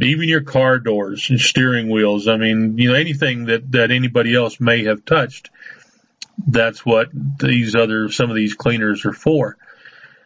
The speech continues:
So the hand sanitizers, the little bottles of, uh, alcohol-based hand sanitizers are,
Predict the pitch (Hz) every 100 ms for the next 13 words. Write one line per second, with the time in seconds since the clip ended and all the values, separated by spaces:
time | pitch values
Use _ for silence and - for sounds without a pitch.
0 | _ _ _ - 139 127 120 113 120 120
1 | 117 113 120 - - 139 - 147 165 156
2 | 139 160 156 139 151 151 156 175 143 120
3 | 131 123 127 135 135 120 123 110 104 123
4 | 120 117 127 - 123 131 120 127 123 -
5 | - 127 127 135 127 - - 139 131 123
6 | 131 131 139 123 117 110